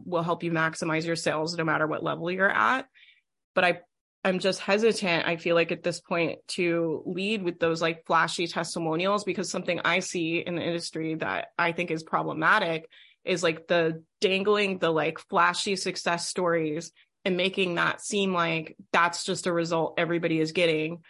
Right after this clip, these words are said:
when, like, ninety-eight percent of the people in those programs aren't getting them. There's, like, a small percentage that are, like, the star people, which is great.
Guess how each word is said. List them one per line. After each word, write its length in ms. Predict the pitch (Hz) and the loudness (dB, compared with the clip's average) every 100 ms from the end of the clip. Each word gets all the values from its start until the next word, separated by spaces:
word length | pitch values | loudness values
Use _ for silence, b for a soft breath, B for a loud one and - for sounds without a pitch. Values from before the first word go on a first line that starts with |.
| B B _ | B B _
when, 220 | 196 175 | 2 4
like, 260 | 175 165 160 | 4 2 2
ninety-eight 560 | 180 190 196 185 175 | 2 2 4 2 0
percent 380 | - 185 180 170 | -2 -2 0 0
of 60 | 170 | 0
the 60 | |
people 320 | 160 180 175 170 | -2 -4 0 0
in 40 | |
those 200 | 165 160 | 0 -2
programs 380 | - 165 160 160 | -2 0 0 0
aren't 280 | 156 - 175 | 0 -2 0
getting 260 | 160 151 | 0 0
them. 240 | 147 98 165 | -2 -4 -2
There's, 220 | 170 165 | -2 0
like, 240 | 151 156 | -2 -2
a 80 | - | -6
small 380 | 180 - 185 185 | -6 -2 2 2
percentage 680 | 185 185 - 160 160 160 - | 0 -4 -2 -2 -2 -4 -2
that 180 | 170 151 | 0 2
are, 140 | 160 | 2
like, 220 | 156 156 - | 2 -2 -4
the 80 | 180 | -4
star 520 | 170 - 160 160 165 | -2 0 2 4 2
people, 580 | 160 160 160 170 185 220 | 0 -6 -2 0 2 0
which 160 | 185 | -4
is 100 | 165 | -8
great. 440 | 170 165 147 196 | -4 -2 0 -2